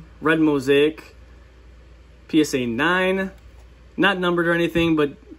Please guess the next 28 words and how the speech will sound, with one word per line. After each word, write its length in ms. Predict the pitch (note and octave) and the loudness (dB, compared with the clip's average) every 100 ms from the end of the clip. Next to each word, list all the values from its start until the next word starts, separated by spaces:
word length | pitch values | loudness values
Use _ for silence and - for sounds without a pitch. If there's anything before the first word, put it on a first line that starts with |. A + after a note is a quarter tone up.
| - | -8
a 120 | C#3 | -6
gorgeous 420 | C3+ D#3+ D#3 C#3+ | -2 0 0 -2
card 280 | - D#3 D3 | -2 2 2
nonetheless. 840 | D3 C#3 B2 C3+ C#3+ C#3 - - - - - - - - - - - - - - - - - | 0 -2 -2 -2 0 -2 -8 -16 -20 -20 -20 -20 -20 -20 -20 -20 -20 -20 -20 -20 -20 -20 -12
And 500 | B2 B2 A#2 A2+ A#2+ - - | -8 -6 -6 -8 -12 -20 -12
we 120 | C3 | -8
will 180 | A#2+ A#2 - | -8 -10 -10
be 200 | B2+ G#2+ - | -10 -8 -6
adding 400 | D3 D#3+ D3+ C3 | -2 2 0 2
this 340 | D#3 D#3 - | 2 2 -6
to 340 | - - F3+ | -14 -6 -4
the 120 | D3 B2 | -2 -4
Coby 320 | - D#3 D3+ | -4 0 2
White 320 | C#3 D3 - | 2 -2 -4
P 200 | - D#3+ | -6 -6
C. 320 | D3+ F3 F3+ F3+ - - - - | -4 -6 -6 -10 -20 -20 -20 -20
I 60 | - | -4
do 60 | F3 | -2
have 80 | E3 | 0
a 20 | |
lot 160 | E3 | 0
of 60 | D#3 | 0
Coby 220 | F3+ D#3+ | 0 2
White 260 | D#3 D#3 D3 | 4 2 0
graded 340 | C#3+ D#3 D#3 | -2 2 2
things, 380 | D#3 E3 E3+ E3 | 0 -2 -2 -4
but... 340 | A#2+ C3+ B2+ - - - - - - - - | -4 -4 -4 -6 -18 -20 -20 -20 -20 -20 -18
Uh, 200 | - A#2 | -6 -6